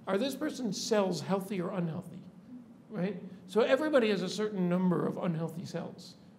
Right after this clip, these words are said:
right? If that number, God forbid, gets too big, then the person's very unhealthy, right? As long as that number stays very small, the person lives a very normal, healthy life, right? So is it wrong to say the person's unhealthy? It's not wrong, right? It's just that, right, the person's more healthy,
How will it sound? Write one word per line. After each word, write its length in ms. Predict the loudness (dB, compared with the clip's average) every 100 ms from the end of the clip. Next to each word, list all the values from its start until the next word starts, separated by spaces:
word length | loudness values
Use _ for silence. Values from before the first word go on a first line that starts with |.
| -14
right? 220 | -6 -4 -4 -12 -10
If 80 | 2
that 160 | 4 4
number, 160 | 2
God 240 | 4 2 2
forbid, 240 | 0 0
gets 200 | 0 -2
too 140 | -4
big, 400 | 0 2 0 0
then 120 | -4 -4
the 60 |
person's 300 | -6 -6 -6
very 160 | -6 -4
unhealthy, 440 | -4 -4 -4 -10 -14 -18 -20 -10
right? 140 | -4
As 60 | 0
long 120 | 0
as 60 | 2
that 140 | 2
number 160 | 2 0
stays 200 | 0 0
very 200 | 0 -2
small, 260 | 0 0
the 60 | 0
person 240 | -4 -6
lives 120 | -6 -4
a 40 |
very 160 | -4 -2
normal, 320 | -4 -4 -4
healthy 240 | -6 -6
life, 240 | -6 -6 -8 -16 -20 -20 -18 -2
right? 180 | 0 0 -8 -12 -6
So 100 | -2
is 100 | 2
it 80 | 2
wrong 540 | 4 8 10 10 8 4
to 100 | 2
say 140 | 2
the 80 | 2
person's 260 | 0 -2 -2
unhealthy? 380 | -2 -2 -4
It's 120 | -8 -6
not 160 | -6
wrong, 360 | -4 -6 -8 -14 -16 -20 -20 -8
right? 220 | -2 0 -2 -12 -14 -10
It's 180 | -10
just 340 | 2 4 4 2
that, 400 | 4 6 6 4 -8 -16 2
right, 400 | 4 4 2 -4
the 80 | 2
person's 240 | 4 6
more 180 | 8 10
healthy, 340 | 8 6 0